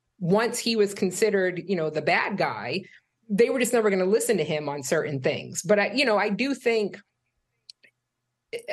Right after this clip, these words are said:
there isn't one particular thing I think you can ascribe to him, but, like, the three four defense and then being multiple and, you know, in there,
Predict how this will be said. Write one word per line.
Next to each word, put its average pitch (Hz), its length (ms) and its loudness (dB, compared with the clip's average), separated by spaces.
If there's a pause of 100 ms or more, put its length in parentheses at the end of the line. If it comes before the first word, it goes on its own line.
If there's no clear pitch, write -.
(500)
there 240 280 4
isn't 277 300 -2
one 202 400 0
particular 190 540 -2
thing 180 280 -2
I 165 80 -2
think 170 260 -6
you 170 100 -4
can 160 140 -2
ascribe 156 440 0
to 208 80 4
him, 220 260 2
but, 220 120 0
like, 233 200 0
the 226 80 2
three 233 280 -2
four 233 240 2
defense 196 540 -4
and 165 140 -2
then 196 200 2
being 208 280 0
multiple 208 580 0
and, 156 200 -8 (360)
you 233 100 2
know, 180 260 2
in 247 220 2
there, 185 540 0